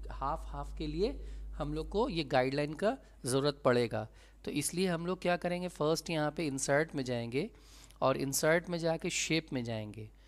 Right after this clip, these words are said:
शेप में जाने के बाद यहाँ से एक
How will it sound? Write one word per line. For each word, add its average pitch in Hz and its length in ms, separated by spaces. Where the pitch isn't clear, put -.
शेप - 380
में 185 120
जाने 170 280
के 170 180
बाद 131 400
यहाँ 135 320
से 160 200
एक - 200